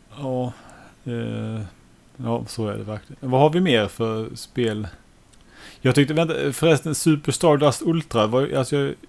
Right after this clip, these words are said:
jag har ju inte spelat, eh, det spelet i sitt vanliga läge speciellt mycket, men just att se det också i sådär när man är som kameran och tittar på, men ändå som kan se runt och det, eh,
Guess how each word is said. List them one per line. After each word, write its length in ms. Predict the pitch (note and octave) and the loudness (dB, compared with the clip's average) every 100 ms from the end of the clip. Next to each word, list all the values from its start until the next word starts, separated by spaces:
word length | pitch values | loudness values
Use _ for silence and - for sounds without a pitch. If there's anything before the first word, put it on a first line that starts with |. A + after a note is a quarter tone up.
| _ - | _ -2
jag 100 | B2+ | 2
har 60 | |
ju 40 | C#3 | 2
inte 100 | B2+ | 0
spelat, 500 | - C3 A2+ - - | 0 2 2 -2 -8
eh, 60 | B2 | -6
det 440 | A#2+ B2+ B2+ B2 | -6 -6 -4 -6
spelet 540 | - B2+ A#2 A2+ - A2+ | -2 0 0 0 -6 -10
i 40 | |
sitt 240 | A#2 A2+ | -8 -4
vanliga 300 | B2+ B2 G#2+ | 0 0 0
läge 320 | G#2+ A#2+ A#2 A2 | 0 0 0 -2
speciellt 340 | - A2+ A2 | -2 -2 0
mycket, 280 | B2 A2+ A2+ | -2 0 0
men 180 | A#2+ B2 - - - - | 0 0 -6 -14 -16 -10
just 460 | - C3+ C3 - - | 0 2 2 0 -6
att 160 | B2+ - | -8 -4
se 320 | - C#3+ C#3+ | 0 4 4
det 160 | C#3+ | 4
också 360 | B2 B2+ - A2+ | 4 2 -2 -2
i 60 | A2+ | 0
sådär 400 | D3 C#3 A2+ A#2+ | 0 2 2 0
när 80 | |
man 180 | A#2 A#2+ | -2 -2
är 120 | A#2+ | -2
som 280 | A2 A2+ A2 A2+ - | -2 -4 -6 -8 -12
kameran 560 | - C3+ A2 G2+ G#2+ A2 | 2 4 6 2 -2 -4
och 60 | - | -6
tittar 260 | A#2 - | -8 -8
på, 220 | A#2 B2 | -4 -2
men 160 | G#2+ A2+ | 0 -2
ändå 200 | A#2 A2+ | -2 -2
som 280 | A#2 A2+ A2+ - - D#3 | -4 -6 -6 -12 -16 -12
kan 320 | - B2 A#2+ | -6 -6 -6
se 380 | A2 - C3 A2 | -8 -2 0 2
runt 500 | A2 B2 G#2 G#2 - | 0 0 0 -2 -4
och 80 | A#2+ | -4
det, 140 | A#2+ A#2 - - - - - - - - | -4 -6 -12 -18 -18 -20 -20 -20 -20 -16
eh, 480 | D#3 C3 B2+ A#2 | -12 -10 -8 -10